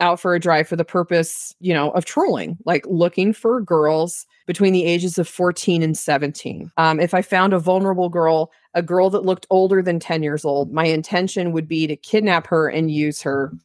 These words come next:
for his own nefarious purposes." He said he remembered going through several small towns.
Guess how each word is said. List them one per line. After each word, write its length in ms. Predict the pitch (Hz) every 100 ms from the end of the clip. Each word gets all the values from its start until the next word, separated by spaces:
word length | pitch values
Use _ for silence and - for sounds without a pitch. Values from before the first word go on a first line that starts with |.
| -
for 340 | 165 147 139
his 240 | 160 151
own 200 | 147 143
nefarious 440 | 139 139 135 127 147
purposes." 640 | 131 - 139 139 156 -
He 80 | 208
said 180 | 196 214
he 80 | 202
remembered 640 | 196 180 180 185 185 180 180 170
going 460 | - 190 196 202 208
through 460 | - 190 170 165 165
several 460 | - 165 165 147
small 340 | - 156 135 139
towns. 800 | - 240 226 220 220 220 -